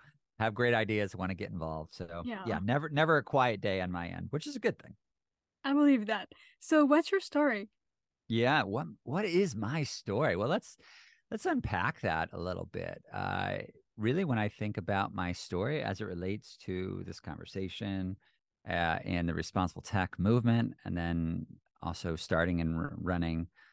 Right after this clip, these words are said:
Speaker 1: uh, the nonprofit All Tech is Human, uh, my story is, uh, I have a background as an attorney and educator, but got heavily involved in the space related to tech,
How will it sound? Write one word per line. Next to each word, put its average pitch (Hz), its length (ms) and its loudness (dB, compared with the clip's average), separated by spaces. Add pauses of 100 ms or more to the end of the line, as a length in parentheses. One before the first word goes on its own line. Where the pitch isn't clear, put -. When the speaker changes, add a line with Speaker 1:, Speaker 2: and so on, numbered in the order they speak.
(420)
Speaker 1:
uh, 80 100 2
the 85 80 2
nonprofit 87 720 2
All 87 160 -2
Tech - 180 -6
is 80 120 -8
Human, 156 380 4 (540)
uh, 107 360 2
my 113 220 4
story 107 520 0
is, 92 380 -4
uh, 82 120 -4
I - 60 -2
have 143 120 0
a - 20 -2
background 104 480 2
as 95 180 -2
an 92 300 -2
attorney 98 840 -2
and 85 100 -4
educator, 95 720 -6
but - 140 -8
got 101 160 0
heavily 180 340 2
involved 95 640 2
in 95 280 0
the 87 360 -2 (480)
space - 920 -2 (160)
related 92 560 2
to 98 680 -2 (640)
tech, - 380 -2